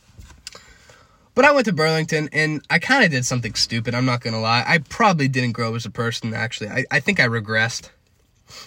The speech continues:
So every now and then I'll go to Burlington to look for my own clothes. But also, what I'll do is I'll look for items that are, like, a good find. And they have a lot of stuff that they sell at a discounted price.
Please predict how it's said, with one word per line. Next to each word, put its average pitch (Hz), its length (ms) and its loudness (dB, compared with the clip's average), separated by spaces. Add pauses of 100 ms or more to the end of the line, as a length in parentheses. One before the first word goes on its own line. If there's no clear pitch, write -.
(600)
So - 140 0
every 247 200 6
now 262 180 8
and 202 100 2
then 202 80 4
I'll 180 120 4
go 180 180 2
to 175 60 2
Burlington 151 580 0
to 131 60 0
look 135 160 -2
for 135 100 -4
my 123 180 2
own 120 140 -2
clothes. - 460 -4 (300)
But 127 120 -2
also, 139 580 4
what 127 140 0
I'll 131 120 4
do 147 300 2 (240)
is 160 120 -2
I'll 196 180 8
look 254 180 0
for 185 260 2 (120)
items 190 480 6
that 151 200 0
are, 143 120 0
like, 120 500 -2 (460)
a 117 80 -4
good 131 200 -2
find. 135 420 0 (1400)
And 165 100 2
they 170 60 4
have 196 180 4
a 180 60 4
lot 143 180 2
of 139 80 -2
stuff 135 200 -4
that - 80 -18
they 117 100 -2
sell - 260 -2
at 110 120 -4
a 117 40 -4
discounted 117 480 -4
price. 120 360 -4